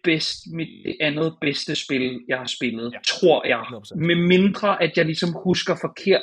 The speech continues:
Speaker 1: fordi Rockstars sp-, titler har altid fyldt meget for mig, og der er også ting ved Red Dead, som jeg ikke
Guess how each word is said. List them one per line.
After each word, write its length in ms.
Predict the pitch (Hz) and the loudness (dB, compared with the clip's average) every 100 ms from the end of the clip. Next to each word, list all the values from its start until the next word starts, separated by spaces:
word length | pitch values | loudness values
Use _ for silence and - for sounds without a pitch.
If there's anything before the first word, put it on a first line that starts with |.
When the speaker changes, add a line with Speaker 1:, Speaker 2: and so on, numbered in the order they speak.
| - | 0
Speaker 1:
fordi 260 | 170 170 165 - - - - _ | -4 -2 -2 -4 -10 -20 -20 _
Rockstars 480 | 160 180 180 208 185 | 4 4 4 4 2
sp-, 200 | - - - | -2 -6 0
titler 240 | 185 165 170 | 2 4 2
har 140 | 165 | 4
altid 520 | 180 175 - 180 160 - - | 4 4 2 0 0 -6 0
fyldt 300 | 226 220 - 160 | 4 4 2 -4
meget 380 | 135 135 151 - | 0 2 2 2
for 100 | 135 | 0
mig, 180 | 147 151 | 0 2
og 60 | |
der 60 | 147 | 2
er 140 | 156 - 185 | 2 2 2
også 140 | 180 - | 2 0
ting 220 | 190 180 | 2 0
ved 60 | 165 165 | 0 0
Red 80 | 165 | 0
Dead, 120 | 180 - | 0 -2
som 160 | 160 | -2
jeg 100 | 160 - | -4 2
ikke 180 | 208 214 | 2 2